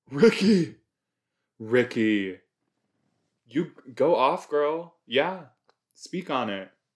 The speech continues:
Give Ricky a mic right now. No, go back. Go, give Ricky a mic. I need her to give me a full-ass dissertation. She's correct.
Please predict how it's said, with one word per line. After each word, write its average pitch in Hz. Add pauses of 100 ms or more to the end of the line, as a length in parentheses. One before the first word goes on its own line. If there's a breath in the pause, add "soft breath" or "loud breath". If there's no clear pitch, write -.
(160)
Give 165
Ricky 190
a 170
mic 123
right 123
now. 101
No, 127
go 151
back. 123
Go, 160
give 175
Ricky 175
a 139
mic. 101 (840)
I 123
need 160
her 160
to 151
give 123
me 113
a 76
full-ass 110 (260)
dissertation. 95 (840)
She's 139
correct. 139